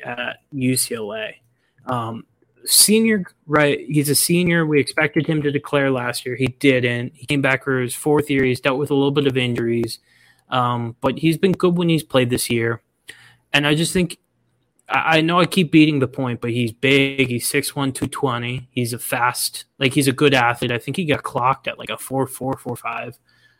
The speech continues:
Um, he put up good numbers at Michigan his fir-, his freshman season before transferring, and then last year he put up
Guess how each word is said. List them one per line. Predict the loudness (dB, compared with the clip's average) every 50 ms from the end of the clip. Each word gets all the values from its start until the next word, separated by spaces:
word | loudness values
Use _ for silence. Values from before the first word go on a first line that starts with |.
| _ _ _ _
Um, | -2 -2 0 0 0 -2 -4 -8 -10 -14 -18 _ _ -20 _ _ _ _ _
he | -6 -6
put | -6 -4 -2 0 0
up | 0 0 0
good | 0 0 0
numbers | 2 0 0 0 0 0
at | 0
Michigan | 0 0 0 0 -2 0 0 0 0 2 0
his | -2 -2 -4
fir-, | -4 -4 -4 -4 -2
his | -2 -2 -2
freshman | 0 0 0 0 -2 -6 -8
season | -8 -6 -6 -4 -4 -6 -6
before | -8 -8 -8 -8 -10 -10
transferring, | -10 -10 -10 -10 -10 -10 -8 -8 -6 -4
and | -4
then | -4 -4 -4
last | -4 -6 -6 -6 -6 -8
year | -8 -10
he | -10
put | -8 -6 -6 -6
up | -6 -8 -10